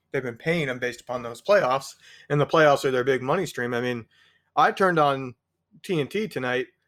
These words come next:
just out of curiosity to see what they had on their program, and you know what they had? It actually made me laugh out loud. It was an infomercial from, like,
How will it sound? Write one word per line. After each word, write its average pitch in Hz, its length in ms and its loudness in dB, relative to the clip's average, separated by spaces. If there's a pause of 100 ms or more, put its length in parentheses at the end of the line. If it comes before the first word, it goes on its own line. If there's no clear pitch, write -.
just 202 260 2
out 156 180 6
of 139 80 -8
curiosity 143 680 2
to 123 120 -16
see 151 200 -4
what 139 280 -2
they 139 160 -2
had 131 240 0
on 135 160 -2
their 113 100 -8
program, 131 380 -2
and 123 60 -6
you 131 60 -6
know 151 80 0
what 175 120 -2
they 156 140 -4
had? 160 260 0 (760)
It 143 100 0
actually 165 320 2
made 156 260 2
me 151 100 0
laugh 139 320 0
out 135 160 -2
loud. 131 280 0 (640)
It 160 80 -4
was 151 120 0
an 165 100 -6
infomercial 160 880 -2 (680)
from, 151 520 2
like, 135 300 0